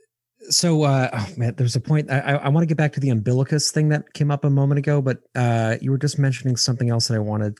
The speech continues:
to get back on, and I'm losing it 'cause it's late. Oh my God, what was it? Wallace had Wallace headquarters. I don't know. I, I, let me see if I can get back around to it by going back to the,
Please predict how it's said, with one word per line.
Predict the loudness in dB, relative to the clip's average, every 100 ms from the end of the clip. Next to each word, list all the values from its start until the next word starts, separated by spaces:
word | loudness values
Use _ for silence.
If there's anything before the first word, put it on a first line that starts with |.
| -10
to | -4 -4
get | -2 -6
back | -2 -2 0
on, | 0 0
and | -2
I'm | 0
losing | 2 2 2
it | 0 -2
'cause | -6
it's | -4 -2
late. | 0 0 -2
Oh | -2
my | 0
God, | 2
what | 2 2
was | 2
it? | 2 -4 _ _ _ _ _ _ _ _ _ _ _ -10
Wallace | -4 0 0 0
had | -2 -4 _ -10
Wallace | -6 -6 -4
headquarters. | -6 -4 -4 -2
I |
don't | 0
know. | 0 -2
I, | -2 0
I, | 0
let | 0 0
me | 0
see | 0
if |
I | 0
can | -2
get | 0
back | 0
around | 0 -2
to | -2
it |
by | -4
going | -2 -2
back | -2 -4
to | -4
the, | -6